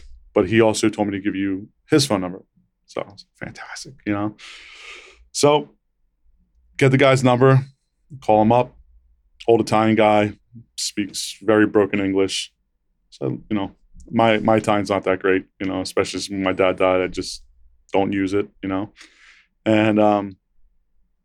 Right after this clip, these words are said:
we, we set a meeting and we sat down and I, s-, you know, I said, "What's going on with this place?" It's like, "Oh, I own the building. There's apartments upstairs, you know, but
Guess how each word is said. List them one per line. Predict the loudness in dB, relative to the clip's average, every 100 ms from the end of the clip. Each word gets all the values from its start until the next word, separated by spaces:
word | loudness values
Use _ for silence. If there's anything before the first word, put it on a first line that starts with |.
| _ _ _ _ _ _
we, | 2 4 2 -2 _ _ _ _ _ -14
we |
set | -2 0
a |
meeting | 4 2 2 -4 _ -12
and | -10
we |
sat | -4 -2
down | 0 0 -2
and | -4 -8 -12 -18
I, |
s-, | -18 -12 -10
you |
know, | -8
I | -10
said, | -12 -18 _ -12
"What's | -10
going | -6 0
on | 0
with | 0
this | -6
place?" | -14 -16 -16 -20 _ _ _ _ -20
It's | -14 -4
like, | 0
"Oh, |
I | 4 4 4
own | 4
the | 2
building. | 4 4 4 2 0 -2
There's | -4 -4
apartments | -2 0 -2 -4
upstairs, | -6 -2 0 2 2 -2 -10
you |
know, | -10 -8 -10
but | -10 -10